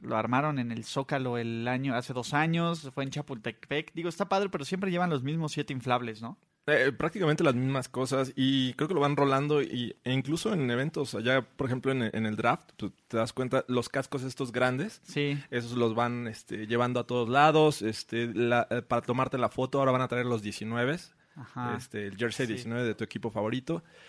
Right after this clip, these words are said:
Speaker 2: Y, este, y son las mismas cosas, eh, año con año. Obviamente necesitas de un buen espacio para hacer algunas actividades que, que, por ejemplo, en, en el draft, este, hacen, eh, las cuarenta yardas, este,
Speaker 1: Sí.
Speaker 2: salir a trayectorias y que
Speaker 1: De
Speaker 2: los
Speaker 1: hecho,
Speaker 2: niños
Speaker 1: hasta
Speaker 2: estén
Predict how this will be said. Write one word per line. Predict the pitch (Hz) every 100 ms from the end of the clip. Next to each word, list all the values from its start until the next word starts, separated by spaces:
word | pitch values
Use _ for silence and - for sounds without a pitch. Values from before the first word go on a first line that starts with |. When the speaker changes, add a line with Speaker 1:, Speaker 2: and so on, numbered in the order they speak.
| - -
Speaker 2:
Y, | 110 110 107
este, | 101 - - 123
y | 139
son | 135 202 -
las | 185 151
mismas | 156 196 208 185 -
cosas, | 185 170 208 208 -
eh, | 123 113 107 104
año | - 143 151
con | 139 139
año. | 147 165 -
Obviamente | 156 160 160 156
necesitas | 160 117 120 156
de | 131
un | 139
buen | 135
espacio | 139 - 120 123
para | 117 104
hacer | 117 117 - - -
algunas | - 117 135 135
actividades | - - 113 117 123 127
que, | - 110 -
que, | 113
por | 113
ejemplo, | 113 127 -
en, | 135 127
en | 113
el | 110 107
draft, | 107 117 120 - -
este, | 113 113 - 117
hacen, | 107 127 113
eh, | 110 - - - -
las | 110 -
cuarenta | 120 113 107
yardas, | 104 107 113 113 110 104 98
este, | 98 - - 104 101
Speaker 1:
Sí. | 98 -
Speaker 2:
salir | 120 123 123
a | 117
trayectorias | 113 107 - 123 120 117 113 113 107
y | -
que |
Speaker 1:
De | -
Speaker 2:
los | -
Speaker 1:
hecho, | 254
Speaker 2:
niños | 123
Speaker 1:
hasta | -
Speaker 2:
estén | 123 120 117 101